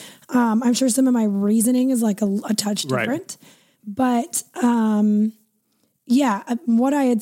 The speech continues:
Speaker 1: predicted for this year, one of 'em was, like, making the most of all the seasons, which I really feel like I did a good job.
Speaker 2: Yeah.
Speaker 1: It looked different.
Speaker 2: Right.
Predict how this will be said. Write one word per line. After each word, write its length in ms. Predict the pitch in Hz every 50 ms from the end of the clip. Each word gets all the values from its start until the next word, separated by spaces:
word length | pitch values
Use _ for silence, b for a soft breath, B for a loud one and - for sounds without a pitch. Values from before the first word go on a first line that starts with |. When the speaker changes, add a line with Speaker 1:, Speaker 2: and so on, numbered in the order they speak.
| - - -
Speaker 1:
predicted 560 | - 254 214 226 330 359 - - 294 254 226
for 120 | - 254
this 220 | 233 226 220 202 -
year, 140 | 226 220 214
one 200 | 202 214 233 247
of 80 | 247 240
'em 220 | 240 233 226 220
was, 420 | 202 214 214 202 208 208 202 202 214 - -
like, 180 | 214 214 202 208
making 320 | 226 226 233 208 220 240
the 60 | 226
most 300 | 214 214 202 208 196 - 233
of 80 | 202 208
all 160 | 220 208 202
the 80 | 196 202
seasons, 560 | 185 - 214 208 190 190 220 233 247 240 -
which 140 | 233 208 -
I 160 | 214 208 220 220 269 254 - 226
really 540 | 240 247 262 269 294 285 285 277 262 254
feel 160 | 226 - 233 214
like 160 | 214 208 208
I 40 | 202
did 180 | 196 202 196 196
a 40 |
good 180 | 190 196 196 180
job. 280 | - 196 185 180 185 -
Speaker 2:
Yeah. 120 | - 262
Speaker 1:
It 120 | 254 - 262
looked 380 | 254 254 247 - - - -
different. 580 | 196 196 190 196 - 285 311 381 453 - - - - B B B B B
Speaker 2:
Right. 280 | 135 139 127 120 -